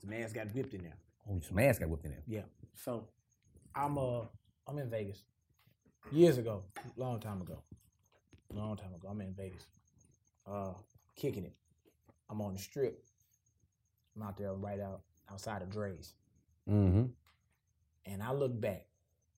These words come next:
Speaker 1: and I see the fattest ass. Now, this is six in the morning. Now, mind you, we've been, years ago, the people that I was with,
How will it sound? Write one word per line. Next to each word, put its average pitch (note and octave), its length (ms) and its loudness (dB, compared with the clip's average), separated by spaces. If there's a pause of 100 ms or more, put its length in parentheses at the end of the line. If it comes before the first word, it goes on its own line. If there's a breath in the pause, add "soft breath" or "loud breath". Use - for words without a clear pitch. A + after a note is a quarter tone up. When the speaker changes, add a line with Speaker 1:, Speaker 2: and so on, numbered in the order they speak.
(520)
Speaker 1:
and G#2 120 -6
I A2 80 -6
see G#2+ 240 -6
the G2+ 160 -4 (280)
fattest A#2+ 400 -2
ass. - 400 -12 (100)
Now, A#2 80 -6
this G#3 160 4 (160)
is - 120 -4
six - 200 -4
in C3 60 -2
the A2+ 60 -4
morning. A2 280 -4 (920)
Now, A2+ 100 -2
mind C#3+ 240 4
you, A#2 60 0
we've D3+ 160 6
been, A2+ 220 -2 (1120)
years A#2 280 6
ago, A2 360 0
the - 80 -12
people A#2 240 -4
that A2 100 -2
I G#2 80 -2
was F#2+ 140 -6
with, A2+ 180 0